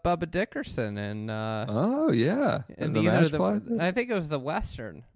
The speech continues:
Speaker 1: or
Speaker 2: Oh, okay.
Speaker 1: Western or the U S A M, one of the
Speaker 2: That
Speaker 1: two.
Speaker 2: that sounds right. That sounds about right. Okay,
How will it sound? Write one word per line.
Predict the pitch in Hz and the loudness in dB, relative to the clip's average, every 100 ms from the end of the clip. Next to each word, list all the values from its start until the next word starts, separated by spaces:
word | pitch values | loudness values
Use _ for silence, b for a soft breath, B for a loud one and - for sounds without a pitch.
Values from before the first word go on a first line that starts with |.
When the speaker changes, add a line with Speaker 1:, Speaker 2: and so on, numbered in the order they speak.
| - | -14
Speaker 1:
or | 143 165 - | -8 -8 -2
Speaker 2:
Oh, | 113 107 | 2 2
okay. | 107 101 | 2 2
Speaker 1:
Western | 220 226 - 233 | 2 0 -4 -4
or | 180 185 196 | 0 2 2
the | 175 156 139 - - | 2 0 0 -2 -10
U | 131 156 | -4 -2
S | 151 143 | -2 -2
A | 139 | -4
M, | 127 98 | -6 -6
one | 117 175 | -4 -2
of | 220 | -2
the | 156 | -6
Speaker 2:
That | - | -8
Speaker 1:
two. | 160 143 - _ _ _ - | -8 -10 -12 _ _ _ -2
Speaker 2:
that | 107 - | -2 0
sounds | 104 90 - | -2 -2 -6
right. | 90 131 - | -10 -10 -12
That | - - | -12 -6
sounds | 104 98 117 | -6 -6 -8
about | - - | -8 -8
right. | - - - B B | -12 -16 -20 B B
Okay, | 131 214 160 | 0 2 2